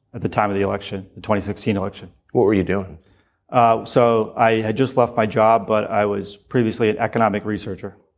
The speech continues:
Speaker 2: Huh. So first, like, a Wall Street firm or something like that?
Speaker 1: Uh, something like that. Corporate America.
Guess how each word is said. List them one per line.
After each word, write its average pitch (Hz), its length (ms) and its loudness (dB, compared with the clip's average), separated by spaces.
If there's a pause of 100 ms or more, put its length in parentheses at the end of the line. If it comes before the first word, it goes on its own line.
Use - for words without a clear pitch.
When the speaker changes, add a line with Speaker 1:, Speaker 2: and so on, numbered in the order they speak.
(340)
Speaker 2:
Huh. - 160 2 (1000)
So - 300 0
first, 98 240 0
like, 87 120 0
a - 40 0
Wall 73 160 -2
Street 80 220 -6
firm 78 260 -4
or 69 240 -12
something - 220 -16
like 82 120 -18
that? 80 200 -8
Speaker 1:
Uh, 143 400 4
something - 540 -4
like 107 160 -4
that. 104 200 -4
Corporate 123 300 0
America. 104 380 -8